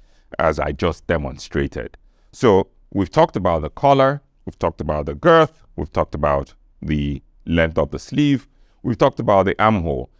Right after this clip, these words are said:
And those are the four key things. You know, everything else is really up for gla-, grabs. Uh, the length of the shirt, uh, whether it's sort of a squared off or sort of, or whether it's, uh,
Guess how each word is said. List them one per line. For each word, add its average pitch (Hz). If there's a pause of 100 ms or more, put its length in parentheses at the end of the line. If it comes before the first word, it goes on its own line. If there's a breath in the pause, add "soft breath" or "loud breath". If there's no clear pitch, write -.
(240)
And 127
those 185
are 139
the 110
four 127
key 107
things. 71
You 90
know, 73
everything 120
else 90
is 71
really 82
up 73
for 73
gla-, 73 (160)
grabs. 67
Uh, 69
the 65
length 85
of 78
the 73
shirt, 90 (400)
uh, 71
whether 85
it's 78
sort 78
of 69
a 69
squared 104
off 90
or 71
sort 101
of, 85
or 71
whether 76
it's, 69
uh, 69